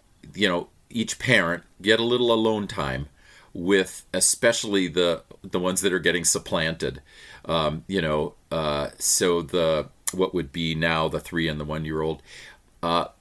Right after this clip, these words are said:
each parent have some alone time. Just carve out a little alone time so that child always knows, you know, that he, she is loved. Uh, number two,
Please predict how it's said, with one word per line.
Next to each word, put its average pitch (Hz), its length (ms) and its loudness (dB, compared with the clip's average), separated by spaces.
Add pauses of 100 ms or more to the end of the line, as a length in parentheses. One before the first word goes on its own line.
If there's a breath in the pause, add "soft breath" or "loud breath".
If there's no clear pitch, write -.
each 190 300 -4
parent 147 300 6
have 131 200 2
some 113 180 2
alone 87 340 2
time. 69 320 -4
Just - 180 0
carve 110 240 4
out 104 180 4
a 101 40 0
little 95 260 2
alone 85 160 -2
time 82 280 -2
so 85 120 -2
that 80 300 -2
child 78 340 -2
always 82 380 0
knows, 76 580 -2
you 78 120 -8
know, 69 220 -4
that 71 260 -6
he, 78 200 -8
she 76 240 -4
is 76 160 -4
loved. 71 480 -4 (560 loud breath)
Uh, 85 160 6
number 104 300 0
two, 110 560 2